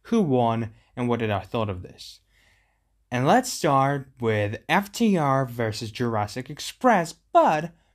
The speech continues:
before the match can start, we see the Jurassic Express already in the ring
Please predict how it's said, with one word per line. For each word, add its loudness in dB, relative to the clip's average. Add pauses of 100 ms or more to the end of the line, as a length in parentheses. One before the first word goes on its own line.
before -4
the 0
match -2
can -4
start, -4 (440)
we -4
see -2
the 0
Jurassic -2
Express -4
already 2
in 0
the 0
ring 0